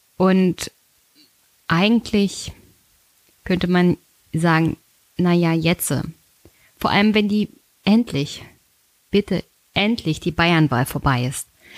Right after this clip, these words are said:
könnte man sich den drängenden Fragen der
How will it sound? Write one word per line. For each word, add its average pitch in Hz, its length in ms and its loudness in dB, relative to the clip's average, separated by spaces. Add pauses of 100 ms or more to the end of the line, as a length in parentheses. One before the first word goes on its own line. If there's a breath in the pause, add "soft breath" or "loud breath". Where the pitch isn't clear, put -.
(220 loud breath)
könnte 185 240 -2
man 175 180 0
sich 170 200 -6
den 175 200 0
drängenden 165 540 2
Fragen 131 480 -2 (840)
der 147 460 0